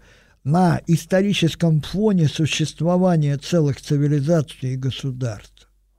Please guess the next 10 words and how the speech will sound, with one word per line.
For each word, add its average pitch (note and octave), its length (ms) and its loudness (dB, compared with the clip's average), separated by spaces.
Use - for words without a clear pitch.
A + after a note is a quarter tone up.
у C#3 80 -4
которых, F#3+ 340 2
казалось G3+ 420 4
бы, D3 120 4
все F#3+ 240 0
получается, D3 960 -2
которым D3 360 2
почему-то D#3+ 520 0
все - 360 -2
покорны. D3 760 0